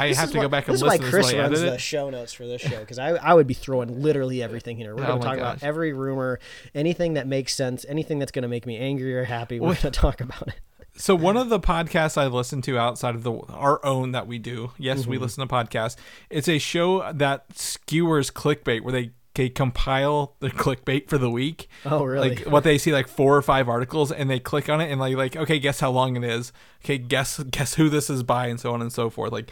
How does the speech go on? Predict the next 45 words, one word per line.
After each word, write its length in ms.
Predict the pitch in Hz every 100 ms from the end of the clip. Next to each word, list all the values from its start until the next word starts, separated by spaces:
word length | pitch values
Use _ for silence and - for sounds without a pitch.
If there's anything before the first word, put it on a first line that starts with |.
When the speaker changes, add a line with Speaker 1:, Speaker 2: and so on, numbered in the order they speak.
| - -
Speaker 1:
they 100 | 151
just 240 | 151 160 -
skewer 440 | - 147 151 135
clickbait 440 | - 127 - 120
all 160 | 110 107
over 160 | 110 113
the 80 |
place 300 | 117 101 -
like 140 | - 127
that. 240 | 110 -
So, 260 | - - - - - -
um, 440 | - 123 113 110 120 - _ _ -
one, 200 | 160 165
one 120 | 202
day 80 | 202
I 60 |
hope 120 | 160 156
we 80 |
get 320 | 143 156 - -
paid 240 | - 127
enough 200 | 127 123
to 100 | 127
do 160 | 117 113
this, 220 | 123 -
Mike, 180 | 117 -
where 100 | 113
we 80 |
can 140 | 113 117
just 140 | 107
skewer 260 | - 117 107
clickbait 460 | - 120 - 107 104 _ 123 127 -
on, 180 | 143
on 120 | 123 120
a 80 |
show 220 | 120 120 123
every 240 | 127 - _ _
<laughs> 220 | - -
once 180 | 123 120
a 40 |
week. 280 | 117 113 -
So, 260 | - - - - _ _ _ _ - _ _
but 140 | 135 123
yeah, 120 | 131 - -
modok 480 | 196 220 202 - - _ -
trailer. 380 | 170 165 165